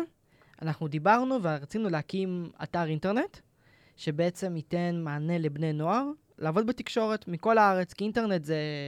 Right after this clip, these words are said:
זה מאוד גלובלי. זה יכול להיות באמת בן אדם שישב אפילו בחו"ל, בארץ, באילת, במושב, ב-, בבאר שבע, ב-, ברמת הגולן, וזה יכול להיות מכל מקום, ואפשר לייצר לת-, לתוכו תכנים.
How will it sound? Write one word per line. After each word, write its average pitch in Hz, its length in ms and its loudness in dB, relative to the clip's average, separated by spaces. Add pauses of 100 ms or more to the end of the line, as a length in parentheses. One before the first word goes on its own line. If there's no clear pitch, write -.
(120)
זה 143 140 -8
מאוד 165 220 -2
גלובלי. 170 460 6 (640)
זה - 100 -4
יכול 170 220 0
להיות 175 280 2
באמת 165 340 0
בן 165 120 0
אדם 170 240 0
שישב 165 280 -2
אפילו 170 280 -2
בחו"ל, 220 440 2
בארץ, 214 520 -4
באילת, 165 400 2
במושב, 170 560 -4
ב-, 165 220 2
בבאר 151 260 -2
שבע, 226 400 0
ב-, 156 160 -2 (420)
ברמת 175 400 2
הגולן, 196 420 4
וזה 180 160 2
יכול 170 160 0
להיות 220 120 2
מכל 208 260 2
מקום, 214 340 2 (360)
ואפשר 208 220 0
לייצר 202 320 0
לת-, 196 260 -4
לתוכו 185 360 -4
תכנים. 156 380 -6